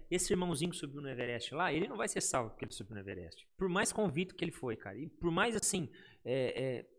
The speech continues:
exemplo, é, exemplo ele deixou pra gente, né?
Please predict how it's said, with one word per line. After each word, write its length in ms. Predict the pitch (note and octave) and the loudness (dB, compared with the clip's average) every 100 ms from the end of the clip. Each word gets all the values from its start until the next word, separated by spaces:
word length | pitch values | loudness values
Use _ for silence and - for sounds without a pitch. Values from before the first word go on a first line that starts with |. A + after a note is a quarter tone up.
| _ _ - _ _ _ _ - - | _ _ -20 _ _ _ _ -20 -12
exemplo, 760 | - B2+ C3+ B2+ F#3 F#3 E3+ G3 | -2 0 4 4 4 6 8 8
é, 180 | D3+ C#3+ | 6 6
exemplo 720 | A#2+ A#2+ G#2 C#3 C3+ F#3+ G3 | 4 2 2 2 6 6 6
ele 140 | D#3 D#3 | 2 2
deixou 240 | D3 - | 0 0
pra 180 | F3 C#3+ | 2 2
gente, 320 | A#2 A2+ - | 0 -4 -6
né? 140 | C#3 | -6